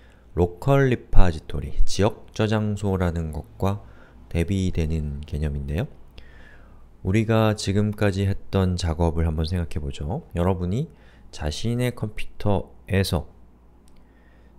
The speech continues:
작업을 하고 그것을 커밋하면 저장되는 그곳이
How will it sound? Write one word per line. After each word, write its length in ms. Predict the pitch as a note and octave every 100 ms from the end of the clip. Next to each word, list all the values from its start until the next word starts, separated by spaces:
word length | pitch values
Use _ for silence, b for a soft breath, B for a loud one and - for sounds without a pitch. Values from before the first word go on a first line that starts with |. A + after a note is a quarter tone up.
| -
작업을 420 | - E2+ F2+ F#2
하고 400 | F2 E2+ B2+ F3 - - -
그것을 380 | - D#2+ - D#2+
커밋하면 840 | - - B2 A2+ G2+ F2 F#2+ D3 - - - - - - - -
저장되는 840 | - E2 D#2+ G2+ G2 F2+ F2 A#2+ D3+ - - -
그곳이 640 | - - D#2+ - G#2 C#2+